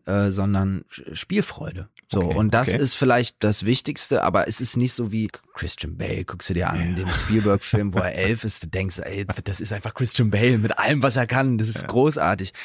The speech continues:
Speaker 1: Wenn ich mir den Tatort angucke, den ich mit elf gemacht habe, denke ich, ach du Scheiße, ne? Oder auch viele Sachen, die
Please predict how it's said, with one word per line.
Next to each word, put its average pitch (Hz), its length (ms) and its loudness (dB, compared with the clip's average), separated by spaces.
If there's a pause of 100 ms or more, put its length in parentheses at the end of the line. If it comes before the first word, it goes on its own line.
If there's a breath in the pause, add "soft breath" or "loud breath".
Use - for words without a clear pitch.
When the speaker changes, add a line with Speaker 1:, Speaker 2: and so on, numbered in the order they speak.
(240 loud breath)
Speaker 1:
Wenn 110 120 4
ich 110 120 2
mir 113 80 4
den 113 120 2
Tatort 117 380 2
angucke, 113 420 0
den 101 320 0
ich 101 220 -6
mit 107 140 -8 (240)
elf 113 260 0
gemacht 98 280 0
habe, 92 100 -4
denke 98 160 0
ich, - 160 -6
ach 110 180 -2
du 101 300 -8 (400 loud breath)
Scheiße, 131 500 2
ne? 104 160 -2
Oder 110 220 0
auch 131 100 0
viele 156 340 0
Sachen, 123 440 2
die 110 320 0